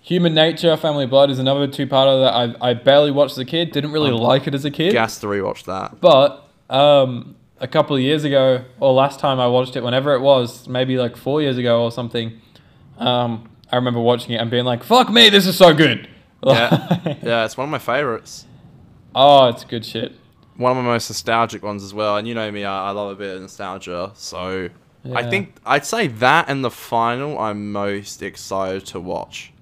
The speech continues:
Speaker 1: Mm.
Speaker 2: Because I
Speaker 1: Mm.
Speaker 2: think the final was really cool with Jack coming back. Um,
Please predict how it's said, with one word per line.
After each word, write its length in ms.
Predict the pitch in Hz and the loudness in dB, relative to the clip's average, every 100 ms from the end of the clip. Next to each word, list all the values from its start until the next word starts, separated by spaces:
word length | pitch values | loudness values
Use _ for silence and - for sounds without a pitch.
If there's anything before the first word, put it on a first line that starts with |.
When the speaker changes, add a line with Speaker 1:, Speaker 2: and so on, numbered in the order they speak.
| _ _ - | _ _ -14
Speaker 1:
Mm. 600 | 135 143 135 123 110 110 _ _ _ _ _ _ _ | -10 -6 -6 -6 -10 -14 _ _ _ _ _ _ _
Speaker 2:
Because 220 | 110 104 | -12 -6
I 100 | 104 | -6
Speaker 1:
Mm. 40 | 120 | -4
Speaker 2:
think 180 | 113 - | -4 -4
the 100 | 101 | -8
final 320 | - 110 120 | -4 -2 -2
was 100 | 104 | -4
really 200 | 104 98 | -8 -8
cool 220 | 95 101 | -8 -6
with 100 | 95 | -6
Jack 260 | - 104 - | -4 -4 -4
coming 220 | 107 101 | -8 -8
back. 460 | 95 98 98 95 95 | -2 0 0 -2 -8
Um, 400 | 95 95 90 | -8 -8 -12